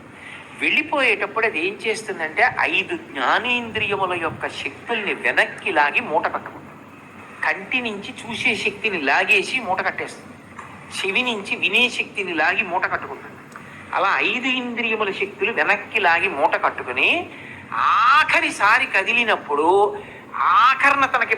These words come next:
బాగా ఇష్టంగా నిలబడిపోయిన వస్తువేదో దాన్ని స్మరిస్తుంది.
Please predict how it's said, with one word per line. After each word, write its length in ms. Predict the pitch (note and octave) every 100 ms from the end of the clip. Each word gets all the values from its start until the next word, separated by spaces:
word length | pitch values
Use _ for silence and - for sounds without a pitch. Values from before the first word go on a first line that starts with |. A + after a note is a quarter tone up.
| -
బాగా 640 | C#3+ F3 A3+ B3 C4 C#4 C#4
ఇష్టంగా 840 | A3 G#3+ - - - - C#4+ D4 C#4
నిలబడిపోయిన 640 | C4 B3 A#3+ A3+ A3 A3 F#3+
వస్తువేదో 720 | E3 - - C#4+ B3 G#3+ G3+ C4
దాన్ని 340 | - E3 E3+ D#3+
స్మరిస్తుంది. 720 | - C3+ - - - -